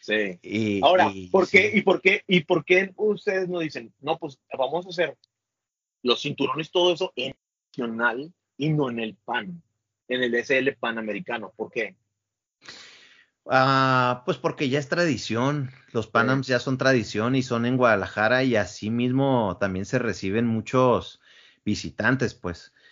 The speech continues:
Speaker 2: Eh, sé que Ciudad de México, por ejemplo, a ti te queda más sencillo. Tú, tú estás a dos horas, básicamente, entonces te queda más sencillo, pero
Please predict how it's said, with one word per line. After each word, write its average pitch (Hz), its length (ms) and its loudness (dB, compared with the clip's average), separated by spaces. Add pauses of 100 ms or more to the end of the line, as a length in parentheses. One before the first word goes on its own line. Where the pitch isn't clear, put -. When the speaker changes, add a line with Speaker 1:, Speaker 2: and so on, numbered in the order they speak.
(160)
Speaker 2:
Eh, 101 280 2
sé 107 240 0
que 120 400 6
Ciudad 104 340 4
de 117 60 2
México, 120 420 -2
por 107 140 0
ejemplo, 117 260 -2
a 110 60 -2
ti 117 80 0
te 117 160 0
queda 113 260 4
más 110 220 0
sencillo. 110 720 -2
Tú, 98 500 -4
tú 104 80 0
estás 101 240 -2
a 107 80 4
dos 104 240 2
horas, 107 400 4
básicamente, 95 640 -4
entonces 110 580 -4 (380)
te 110 140 0
queda 113 180 4
más 127 200 2
sencillo, 135 500 0
pero 143 520 4